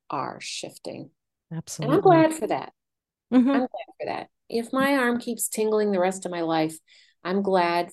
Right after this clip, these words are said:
Speaker 1: for what this experience has brought me. But I
Speaker 2: Yeah.
Speaker 1: wish it wouldn't have happened. <laughs>
Speaker 2: I've g-, yeah, exactly. And I would love to hear from, uh, anyone listening who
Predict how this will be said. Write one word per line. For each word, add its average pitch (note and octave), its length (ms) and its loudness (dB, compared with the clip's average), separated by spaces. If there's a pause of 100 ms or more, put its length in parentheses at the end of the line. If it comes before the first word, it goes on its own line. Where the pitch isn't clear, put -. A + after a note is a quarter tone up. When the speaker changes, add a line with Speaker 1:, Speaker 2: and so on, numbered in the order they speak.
Speaker 1:
for E3 160 -2
what D#3 220 0
this E3 200 0
experience D#3 680 -4
has D#3 160 -10
brought - 420 -6
me. - 260 -12 (1300)
But F3+ 140 4
I D#3+ 60 2
Speaker 2:
Yeah. E3 60 0
Speaker 1:
wish E3+ 200 -4
it D3 60 -8 (140)
wouldn't C3+ 280 -6
have D3 80 -10
happened. - 300 -10 (180)
<laughs> G#3 160 -6
Speaker 2:
I've A3 120 2
g-, G3 120 -2
yeah, C4+ 300 6
exactly. G3+ 560 0
And B3+ 160 4
I C#4+ 240 2
would G4+ 140 2
love C4+ 200 2
to F#3+ 80 0
hear E3 520 -2 (920)
from, F3+ 720 4 (240)
uh, F3 220 0
anyone A#3+ 340 2
listening F3+ 400 2
who D#3+ 540 0